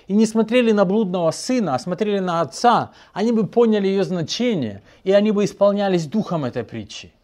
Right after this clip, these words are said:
Помазанием этой притчи, которое бы снимало бремя и разрушало бы ярмо ихней твердынь ума.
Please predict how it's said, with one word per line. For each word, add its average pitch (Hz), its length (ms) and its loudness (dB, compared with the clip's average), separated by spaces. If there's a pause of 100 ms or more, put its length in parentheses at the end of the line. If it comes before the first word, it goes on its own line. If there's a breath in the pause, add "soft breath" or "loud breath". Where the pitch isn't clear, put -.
(1160)
Помазанием 180 680 2
этой 139 200 -4
притчи, 120 380 -10
которое 160 280 -2
бы 143 80 0
снимало 151 440 -4
бремя 202 560 2
и 151 140 -4
разрушало 147 580 -2
бы 147 140 -2
ярмо 151 540 2 (160 loud breath)
ихней 165 420 -2
твердынь 151 840 0
ума. 147 420 -2